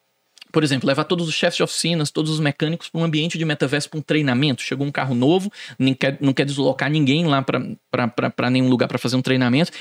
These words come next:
Você faz o treinamento dentro do metaverso. Então, isso vai ser uma sacada muito boa. E a Microsoft, ela quer atacar o mercado corporativo, né?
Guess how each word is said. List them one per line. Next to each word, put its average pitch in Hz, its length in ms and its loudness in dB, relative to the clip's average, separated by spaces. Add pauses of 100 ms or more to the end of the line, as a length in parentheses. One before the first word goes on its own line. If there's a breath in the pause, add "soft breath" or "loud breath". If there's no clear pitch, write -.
Você - 120 -2
faz 143 220 -2
o 143 40 -4
treinamento 123 460 0
dentro 131 340 0
do 117 60 0
metaverso. 113 680 -4
Então, 208 180 2 (240 loud breath)
isso 156 220 2
vai 170 100 2
ser 165 140 0
uma 160 100 2
sacada 143 580 -2 (200)
muito 180 280 2
boa. 147 300 4 (360 loud breath)
E 156 140 4
a 165 60 4
Microsoft, 156 540 0
ela 160 100 2
quer - 220 0
atacar 160 340 -2
o - 20 0
mercado 135 540 -2
corporativo, 135 720 -2 (160)
né? 139 260 -2